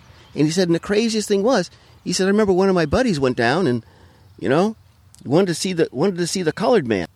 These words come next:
So the waitress said, "Oh, you want to talk to Harold?" "Uh, yeah." This is a young kid. And so Dad finished what he was doing and came out, "Hi," and sat down and talked to the kid.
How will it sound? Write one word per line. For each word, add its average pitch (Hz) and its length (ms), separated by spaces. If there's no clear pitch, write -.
So 175 560
the 175 200
waitress 202 760
said, 160 340
"Oh, 226 380
you 175 160
want 208 160
to 208 60
talk 214 220
to 214 80
Harold?" 254 320
"Uh, 185 260
yeah." 208 400
This 233 120
is - 20
a 151 60
young 135 220
kid. - 220
And 180 180
so 185 100
Dad 196 360
finished 180 320
what 170 120
he 170 60
was 175 120
doing 208 240
and 175 80
came 185 180
out, 185 120
"Hi," 254 280
and 175 140
sat 190 220
down 202 200
and 175 120
talked 254 240
to 208 80
the 156 60
kid. 180 280